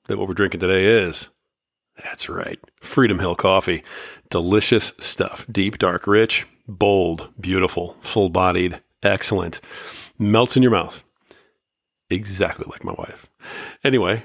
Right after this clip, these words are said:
um, you can find them on Instagram at Freedom Hill Coffee.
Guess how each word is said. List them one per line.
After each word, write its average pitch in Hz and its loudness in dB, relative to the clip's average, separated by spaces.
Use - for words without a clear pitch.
um, 98 4
you 113 2
can 117 0
find 98 2
them 92 2
on 87 2
Instagram 104 0
at 92 0
Freedom 92 2
Hill 87 -2
Coffee. - 0